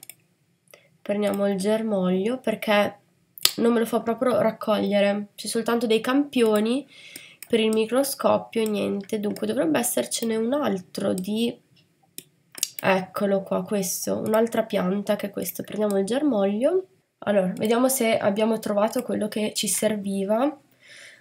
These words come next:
Allora, amicizia del Tristo, qualsiasi cristallo è sempre quel benedetto fiore.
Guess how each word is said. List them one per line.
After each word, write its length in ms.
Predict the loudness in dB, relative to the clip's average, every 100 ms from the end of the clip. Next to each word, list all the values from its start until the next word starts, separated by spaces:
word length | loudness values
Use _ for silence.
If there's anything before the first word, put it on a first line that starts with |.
| -8
Allora, 640 | 0 2 4 4 6 6 6
amicizia 600 | 2 0 -2 -2 -2 0
del 220 | -2 -4
Tristo, 840 | -4 -4 -2 -4 -4 6 8 8
qualsiasi 440 | 4 -2 -2 -4 -6
cristallo 560 | -6 -6 -2 0 0
è 40 | -2
sempre 360 | -4 -4 -4
quel 160 | -6 -4
benedetto 480 | -2 -2 -4 -6 -10
fiore. 600 | -2 0 2 4 4